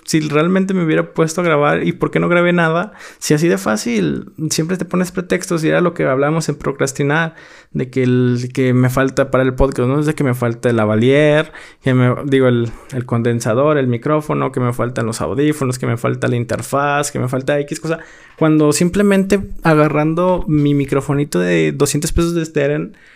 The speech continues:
conectándolos a mi iPad, agarrando unos micrófonos, unos audífonos que, con musiquita que me ayuden a concentrarme y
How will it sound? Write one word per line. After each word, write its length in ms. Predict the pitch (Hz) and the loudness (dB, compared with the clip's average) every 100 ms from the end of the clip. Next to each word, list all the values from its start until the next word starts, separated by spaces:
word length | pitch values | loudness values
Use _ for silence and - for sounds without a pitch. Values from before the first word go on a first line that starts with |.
| _ _ _ - | _ _ _ 2
conectándolos 520 | 147 143 156 180 170 | 2 4 4 4 2
a 60 | |
mi 160 | 160 127 | 2 2
iPad, 400 | 127 131 185 190 - _ _ _ _ _ _ - | 2 2 0 0 -6 _ _ _ _ _ _ -6
agarrando 420 | 151 135 139 160 | 0 2 4 4
unos 140 | 185 175 | 4 4
micrófonos, 680 | 156 - 151 160 170 170 170 | 4 4 2 4 2 2 2
unos 200 | 165 170 | 2 4
audífonos 600 | 147 147 175 175 170 160 | 4 4 2 2 2 -2
que, 420 | - 151 139 143 - | -2 0 0 -4 -2
con 180 | 139 139 | 0 2
musiquita 400 | 131 139 139 156 | 0 -2 -4 -2
que 100 | 151 | -2
me 80 | |
ayuden 180 | 127 139 | 0 0
a 60 | 135 | 0
concentrarme 880 | 135 127 131 135 139 139 156 165 156 | -2 0 0 2 2 2 2 0 0
y 500 | 156 170 175 - | 2 2 0 -6